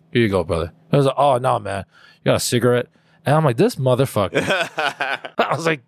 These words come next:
Speaker 1: "God damn."
Speaker 2: Typical downtown
Speaker 1: Yes.
Speaker 2: East Village, Lower East Side.
Speaker 1: That's New York right there in a nutshell, so.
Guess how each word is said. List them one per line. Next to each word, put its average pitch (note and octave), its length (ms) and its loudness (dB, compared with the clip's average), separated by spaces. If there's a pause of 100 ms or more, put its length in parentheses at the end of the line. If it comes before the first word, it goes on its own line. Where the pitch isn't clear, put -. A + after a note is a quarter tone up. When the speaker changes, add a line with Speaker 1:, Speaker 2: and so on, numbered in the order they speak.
Speaker 1:
"God D3 260 -2
damn." B2+ 300 0
Speaker 2:
Typical B2 800 2
downtown G#2 960 -2
Speaker 1:
Yes. D#3+ 540 -2
Speaker 2:
East B2 260 0
Village, G#2+ 400 2
Lower G#2 180 4
East G2 220 0
Side. F#2 300 2
Speaker 1:
That's F#2 100 -4
New D3+ 80 2
York D3+ 220 0
right A#2 140 0
there A2+ 200 0
in G2+ 220 -6
a G2+ 80 0
nutshell, F#2 460 2
so. F2+ 360 -2